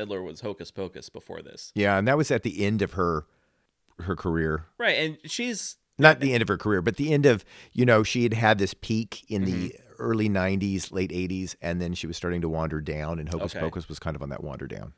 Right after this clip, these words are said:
Speaker 1: Well, she wasn't a, you know, the, a thin woman in that.
Speaker 2: No.
Speaker 1: She, just a, a normal
Speaker 2: Yeah.
Speaker 1: person in that. But so when this started and she's, like, a little chunky, I didn't even know that that was fake.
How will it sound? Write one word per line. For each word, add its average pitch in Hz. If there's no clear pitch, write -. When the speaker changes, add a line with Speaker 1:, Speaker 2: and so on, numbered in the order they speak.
Speaker 1:
Well, 165
she 190
wasn't 180
a, 113
you 127
know, 98
the, 90
a 113
thin 107
woman 110
in 76
that. 80
Speaker 2:
No. 82
Speaker 1:
She, -
just 123
a, 120
a -
normal 101
Speaker 2:
Yeah. 95
Speaker 1:
person 90
in 87
that. 95
But 127
so 143
when 131
this 165
started 151
and 117
she's, 110
like, 101
a -
little 110
chunky, 127
I 175
didn't 226
even 151
know 185
that 135
that 127
was 127
fake. -